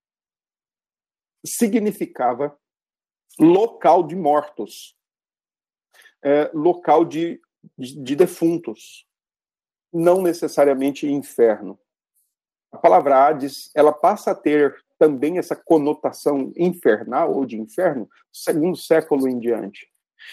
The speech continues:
Então, é bem provável que quando Jesus está dizendo pra Pedro, "Pedro, eu vou edificar minha igreja e nem as portas do inferno,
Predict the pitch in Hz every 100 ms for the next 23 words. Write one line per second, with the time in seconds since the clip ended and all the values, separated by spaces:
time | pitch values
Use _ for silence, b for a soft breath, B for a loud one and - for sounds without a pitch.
0 | B 175 190 180 - 160 147 139 135 262
1 | 233 143 131 127 127 160 165 180 226 294
2 | 202 214 156 175 170 - 175 156 170 165
3 | 175 170 - 139 123 117 - 170 127 135
4 | 180 175 - 165 175 175 170 139 143 127
5 | 139 170 170 - 156 143 147 131 196 180
6 | - 147 131 120 147